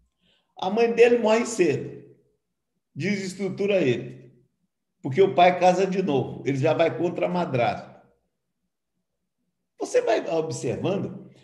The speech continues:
que tem uma série de problemas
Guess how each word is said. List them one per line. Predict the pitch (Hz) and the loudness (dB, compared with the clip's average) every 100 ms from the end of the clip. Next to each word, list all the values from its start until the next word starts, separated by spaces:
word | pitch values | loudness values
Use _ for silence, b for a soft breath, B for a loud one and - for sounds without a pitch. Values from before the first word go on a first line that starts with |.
| b | b
que | - 202 | -12 -8
tem | 202 240 | -4 -4
uma | 262 214 | -2 -4
série | 180 - 175 214 - 160 | -6 -6 -2 0 -2 -6
de | 147 | -6
problemas | 156 - 104 92 143 185 - - | -10 -8 -8 -6 -6 -4 -6 -10